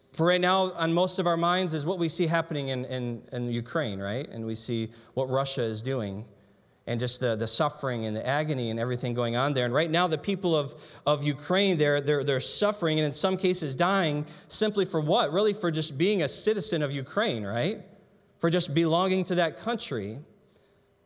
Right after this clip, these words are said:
Now, again, many are, you know, standing up. They're choosing to fight 'cause they want to defend their country. Um, but, but it's ultimately because they have aligned themselves, they have chosen that, or they've been born there, and that's their home, right? And so they're simply trying to protect that.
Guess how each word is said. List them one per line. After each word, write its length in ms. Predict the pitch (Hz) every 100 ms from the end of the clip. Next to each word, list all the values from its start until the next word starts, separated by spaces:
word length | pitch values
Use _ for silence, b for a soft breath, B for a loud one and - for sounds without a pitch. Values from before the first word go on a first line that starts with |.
| _ _
Now, 140 | 180 165
again, 300 | 165 190 180
many 240 | 190 190
are, 100 | 170
you 160 | 165 165
know, 80 |
standing 460 | 143 - 185 185 170
up. 180 | 175 170
They're 80 | 143
choosing 320 | - 165 156
to 140 | 143
fight 340 | - 160 185 165
'cause 100 | 147
they 80 |
want 140 | 147 147
to 60 |
defend 420 | 135 127 170 175 156
their 160 | 143
country. 600 | - 208 214 165 147 143 B B B 156
Um, 180 | 160
but, 240 | 151 170 143
but 100 | 180
it's 220 | 160 - -
ultimately 440 | 190 240 208 180
because 380 | 165 160 175 143
they 200 | 160 190
have 280 | 175 165 - B 151
aligned 420 | 156 175 208 233
themselves, 460 | 185 156 170 160 151
they 100 | 165
have 120 | 143
chosen 440 | - 220 226 180
that, 180 | 160 156
or 360 | 151 147 143 -
they've 180 | 151 151
been 220 | 143 131
born 300 | 160 247 185
there, 100 | 147
and 100 | 139
that's 280 | 160 175 -
their 200 | 196 180
home, 460 | 214 269 127 101
right? 300 | 98 131 214 - B B B B
And 80 | 165
so 140 | 196
they're 160 | 175 170
simply 320 | 165 202 185
trying 300 | 170 185 175
to 100 | 180
protect 460 | 147 131 233 254 -
that. 320 | 135 135